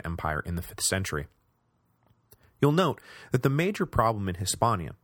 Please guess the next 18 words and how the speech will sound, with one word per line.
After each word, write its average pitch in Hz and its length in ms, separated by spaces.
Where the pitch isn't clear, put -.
is 117 240
not 156 200
that 196 160
barbarian 101 580
elements 85 480
had 82 160
settled 80 460
down 80 380
and 87 180
were 78 80
drawing 82 440
taxes - 540
and 80 140
supplies 120 540
from 92 160
the 85 80
local 80 320
communities. 117 600